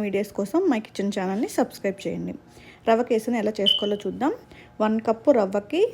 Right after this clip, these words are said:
త్రీ కప్స్ వాటర్ తీసుకొని గోరువెచ్చని వాటర్ కాగా కాగబెట్టేసుకోండి. తర్వాత ఒక కడాయి తీసుకొని అందులో ఒక పెద్ద టేబుల్ స్పూన్తో వన్ టేబుల్ స్పూన్ నెయ్యి వేసుకోండి. నెయ్యి అంతటిని కొంచెం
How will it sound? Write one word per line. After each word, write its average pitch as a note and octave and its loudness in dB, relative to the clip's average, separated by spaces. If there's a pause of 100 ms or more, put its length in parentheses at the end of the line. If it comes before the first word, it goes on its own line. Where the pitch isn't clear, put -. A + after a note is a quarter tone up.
(140)
త్రీ B3 2 (120)
కప్స్ - -4
వాటర్ G#3 0
తీసుకొని G#3 0 (600)
గోరువెచ్చని A3+ 4
వాటర్ G3 -4
కాగా G#3+ 0 (600)
కాగబెట్టేసుకోండి. A3 2 (280)
తర్వాత A3 2 (120)
ఒక B3+ -8
కడాయి G3+ 2 (100)
తీసుకొని G#3 -6 (640)
అందులో A3+ 4 (800)
ఒక A3+ -6 (1600)
పెద్ద A#3 0 (140)
టేబుల్ A#3+ 2
స్పూన్తో A#3+ 0
వన్ A3+ 0
టేబుల్ G#3+ 2
స్పూన్ F4 0
నెయ్యి G#3 0
వేసుకోండి. G#3 -2 (640)
నెయ్యి A3+ 4
అంతటిని A3+ 0 (920)
కొంచెం A#3+ 2